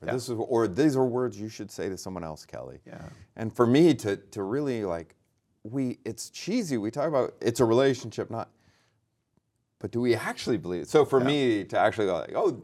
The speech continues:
Speaker 1: this really is a real relationship."
Speaker 2: Yeah.
Speaker 1: And I'm not going to him with a list of to-dos. Where are, like you were telling about your job description, which I love, the first word is abide.
Speaker 2: Mm-hmm.
Speaker 1: It was like finally learning to abide.
Speaker 2: Yeah.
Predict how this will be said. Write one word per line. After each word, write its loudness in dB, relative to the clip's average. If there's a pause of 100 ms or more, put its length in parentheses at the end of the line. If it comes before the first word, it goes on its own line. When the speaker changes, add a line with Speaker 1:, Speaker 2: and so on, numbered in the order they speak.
Speaker 1:
this -12
really -4
is -6
a -4
real -4
relationship." -14 (280)
Speaker 2:
Yeah. -6 (120)
Speaker 1:
And 2
I'm 8
not 6
going 4
to 2
him -2
with -6
a -6
list -6
of -10
to-dos. -8 (600)
Where 6
are, 4
like 4
you 2
were 2
telling -2
about 4
your -2
job 2
description, -8
which -16
I -4
love, -4
the -8
first -8
word -8
is -12
abide. -6 (100)
Speaker 2:
Mm-hmm. -20 (160)
Speaker 1:
It 0
was 2
like 4
finally -2
learning -6
to -8
abide. -18
Speaker 2:
Yeah. -10